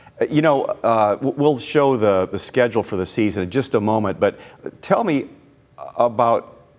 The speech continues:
I know that when we were flying in twenty nineteen, we had a good number of World War Two veterans, and now that we're on the other side of the pandemic,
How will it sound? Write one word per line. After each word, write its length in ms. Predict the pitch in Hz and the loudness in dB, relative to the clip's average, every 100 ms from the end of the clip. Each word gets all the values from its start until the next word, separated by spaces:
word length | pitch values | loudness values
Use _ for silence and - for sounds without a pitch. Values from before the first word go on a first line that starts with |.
| _ - _ _ _ _ _ | _ -20 _ _ _ _ _
I 140 | 110 131 | 0 2
know 200 | 143 139 | 2 2
that 140 | 120 | 0
when 220 | 110 107 | 0 0
we 80 | 107 | 0
were 80 | 107 | 0
flying 380 | - 117 120 113 | 0 0 0 -2
in 140 | 98 | -6
twenty 280 | - 113 107 | -8 -8 -6
nineteen, 640 | 92 90 85 101 82 78 73 _ _ _ _ - | -6 -8 -10 -10 -8 -10 -16 _ _ _ _ -4
we 100 | 123 | 0
had 160 | 123 113 | 2 2
a 80 | |
good 380 | 90 92 143 156 | -2 0 2 2
number 280 | 120 120 104 | 0 0 -2
of 60 | 92 | 0
World 220 | 107 101 | 0 0
War 180 | 90 85 | -2 -2
Two 240 | - 104 | -6 -6
veterans, 600 | 85 85 80 78 78 - _ _ _ - | -4 -4 -4 -10 -14 -18 _ _ _ -10
and 180 | 98 98 | -8 -4
now 220 | 104 110 | -2 0
that 160 | 101 - | 0 -2
we're 200 | 101 95 | -2 -2
on 100 | 95 | -2
the 100 | 95 | -4
other 160 | 90 | -4
side 260 | - 107 95 | -4 -2 -2
of 60 | 87 | -6
the 60 | |
pandemic, 680 | - 95 87 85 85 82 | -8 -8 -6 -6 -6 -8